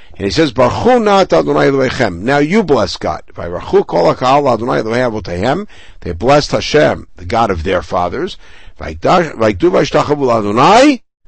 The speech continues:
v'lamelech." They bowed prost-, and prostrated themselves before Hashem and to the king. The king here could be David or Shlomo, but either way, they are recognizing his special position.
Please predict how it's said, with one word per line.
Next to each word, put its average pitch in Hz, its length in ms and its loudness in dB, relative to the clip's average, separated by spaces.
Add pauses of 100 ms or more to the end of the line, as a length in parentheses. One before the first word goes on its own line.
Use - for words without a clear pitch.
(220)
v'lamelech." 123 640 2
They 107 140 -4
bowed 170 600 4 (340)
prost-, 131 340 -2
and 101 100 -8
prostrated 139 480 0
themselves 120 420 -2
before 95 280 -10
Hashem 165 480 -2 (300)
and 117 220 -4
to 151 140 2
the 139 100 0
king. 104 380 0
The 90 80 -12
king 160 280 -2
here 139 160 0
could 131 140 -6
be 120 100 -4
David 123 320 0
or 139 220 2
Shlomo, 110 420 -2
but 110 100 -4
either 127 200 0
way, 123 400 4 (400)
they 110 180 2
are 107 400 2 (800)
recognizing 113 680 2
his 104 120 -4
special 110 280 -6
position. 120 480 -2